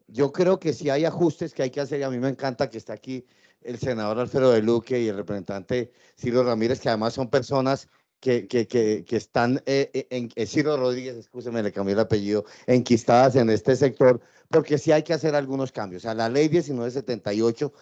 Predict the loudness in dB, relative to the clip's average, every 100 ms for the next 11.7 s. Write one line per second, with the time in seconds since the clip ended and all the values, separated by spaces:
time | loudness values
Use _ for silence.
0 | _ -2 0 0 -2 -4 -2 -2 0 0
1 | -2 -16 _ _ _ 0 4 6 4 2
2 | -2 -2 2 2 2 2 2 4 4 6
3 | 4 4 0 0 -2 -2 -2 -4 _ -12
4 | -2 0 0 -2 -2 -2 -4 -6 0 4
5 | 4 4 2 2 0 -4 -8 -10 -10 -8
6 | -6 -2 -2 0 -2 0 2 2 0 _
7 | -8 -6 -2 0 2 2 4 4 2 2
8 | 2 0 -2 -2 -4 -4 -2 0 0 -2
9 | 2 2 2 0 -2 -4 _ _ -4 0
10 | 2 2 2 2 -2 -2 -2 0 2 2
11 | 2 2 2 2 4 2